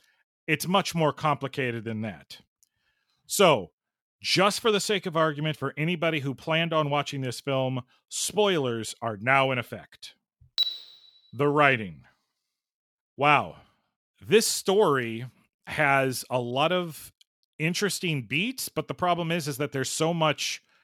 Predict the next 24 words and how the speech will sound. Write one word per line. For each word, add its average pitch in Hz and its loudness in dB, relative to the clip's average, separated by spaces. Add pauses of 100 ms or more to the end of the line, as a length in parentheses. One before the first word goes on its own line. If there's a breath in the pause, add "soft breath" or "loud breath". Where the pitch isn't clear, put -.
(320)
crap 175 4
in 165 -2
between 160 -2
the 139 -2
interesting 143 -2
beats 127 -8 (800)
that 147 4
you 135 -8
kind 175 4
of 131 0
fall 175 6
asleep 170 0
and 143 0
then 143 0
you're, 127 -2
you're 120 -4
jerked 160 0
awake 143 -4
by, 131 2
"Oh, 233 2
we 127 -4
got 139 0
good 214 2
again." 107 -4